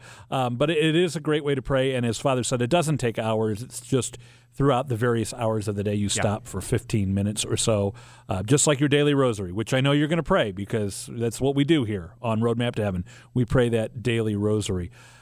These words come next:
Speaker 1: That is the training before us. So let's, you know, Father's put it out there for us, friends. Let's make the most of this time. It's not normal time. It's not ordinary, mundane time. It's ordered time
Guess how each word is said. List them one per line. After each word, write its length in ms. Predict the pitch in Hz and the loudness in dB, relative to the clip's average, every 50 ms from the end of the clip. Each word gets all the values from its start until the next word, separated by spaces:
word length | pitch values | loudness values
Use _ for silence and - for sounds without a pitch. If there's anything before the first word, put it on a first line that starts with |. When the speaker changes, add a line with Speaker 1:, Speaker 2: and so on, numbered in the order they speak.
| - _ - | -20 _ -8
Speaker 1:
That 420 | 113 117 117 165 180 196 214 - | -4 2 4 4 4 4 4 2
is 200 | 202 202 156 - | 2 0 0 0
the 60 | - 156 | -6 -6
training 440 | - - 196 196 196 196 196 190 | -2 0 0 0 2 2 0 0
before 360 | 165 143 - - 180 190 202 220 | 0 -2 -2 0 2 2 2 2
us. 120 | 208 - | 2 0
So 140 | - 196 185 | 0 0 2
let's, 400 | 175 202 220 220 - - - - | 2 2 2 2 0 -2 -2 0
you 140 | 208 196 196 | 2 2 2
know, 140 | 196 190 | 2 2
Father's 360 | - - 196 196 240 302 254 - | 2 2 0 2 2 0 -2 -2
put 160 | - 311 302 | -2 0 2
it 60 | 262 | 2
out 180 | 240 277 320 - | 2 2 2 2
there 120 | 226 196 | 0 0
for 200 | - - 160 143 | 2 2 0 0
us, 100 | 135 - | 0 0
friends. 280 | - 165 170 175 151 147 | -2 -2 0 0 0 2
Let's 320 | 156 180 233 - - - | 2 2 2 2 0 0
make 280 | 226 233 233 240 208 180 | 2 2 2 0 0 0
the 100 | 180 165 | 2 2
most 540 | 160 156 156 175 214 269 - - - - - - | 4 4 4 4 4 2 0 -6 -10 -12 -6 -2
of 400 | 156 151 151 151 143 143 135 - - - - - - - - | 0 2 2 2 2 2 0 -2 -12 -20 -20 -20 -20 -10 -2
this 240 | 139 156 151 - - | -2 0 0 0 -2
time. 460 | - 165 175 170 170 165 165 165 165 | -2 0 2 2 2 2 0 0 0
It's 180 | 139 139 - | 0 -2 2
not 300 | 139 165 196 202 - - | 2 4 4 4 2 2
normal 600 | 175 170 165 185 196 226 254 262 233 202 170 156 | 2 2 4 4 4 4 4 4 2 2 2 0
time. 600 | 143 131 147 151 131 123 123 127 139 160 180 190 - | 0 0 -2 -2 0 0 0 0 0 0 0 0 0
It's 240 | 156 160 - - 151 | -2 -2 -2 -2 -2
not 300 | 160 180 180 180 190 - | -2 0 0 0 -2 0
ordinary, 540 | - 156 160 170 160 156 160 160 165 160 156 | 0 2 2 2 2 2 2 2 2 2 2
mundane 560 | 151 151 147 139 127 139 147 170 196 220 220 | 2 2 2 2 0 2 2 2 2 2 0
time. 280 | 143 131 127 123 123 131 | 0 -2 -2 0 0 0
It's 140 | 131 - - - | 0 -2 -4 -2
ordered 440 | - 165 175 190 185 196 196 165 - | 0 2 2 4 4 2 0 0 -2
time 520 | 190 196 185 180 156 135 127 120 123 123 | -4 -2 0 0 0 0 0 -2 -4 -6